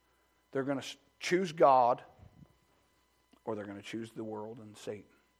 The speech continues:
You say, "Oh, I don't, I don't choose Satan, really." Are you gonna get real with God? Just about who you are. The things that the Holy Spirit pinpoints in your life.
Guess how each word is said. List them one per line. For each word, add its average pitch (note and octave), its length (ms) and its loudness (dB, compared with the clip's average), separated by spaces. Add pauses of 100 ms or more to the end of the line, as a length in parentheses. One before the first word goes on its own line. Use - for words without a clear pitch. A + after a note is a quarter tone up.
(1600)
You F3 80 -4
say, G#3 160 10
"Oh, B3 160 12
I B3 160 12
don't, C#4 240 12
I C#4+ 80 12
don't D4+ 300 12
choose A#3+ 280 0
Satan, A#3 340 8
really." A3 420 4
Are F3+ 120 10
you F3+ 140 -6
gonna G3 300 6
get F3+ 260 -2
real F#3+ 280 6
with G#3+ 180 6
God? A#2+ 340 6 (1600)
Just F#3+ 220 6
about G#3 240 12
who G3+ 120 4
you A3 260 2
are. A#2 220 6 (920)
The D3 80 0
things A3 240 8
that G#3 120 10
the G3+ 80 10
Holy A3 180 12
Spirit A3 360 6
pinpoints G#3 460 2
in G3 80 0
your G#3 180 6
life. C#3 400 4